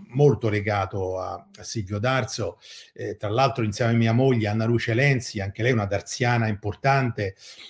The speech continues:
mh, autrice di, di un volume monografico che è stato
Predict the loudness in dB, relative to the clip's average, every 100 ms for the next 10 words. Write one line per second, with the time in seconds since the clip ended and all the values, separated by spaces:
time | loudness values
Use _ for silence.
0 | _ -18 -8 -2 -2 0 0 0 0 0
1 | -2 -2 -2 0 0 0 -6 2 6 8
2 | 6 6 4 4 4 4 4 0 -2 -2
3 | -2 -4 -2 -2 -2 -4 -4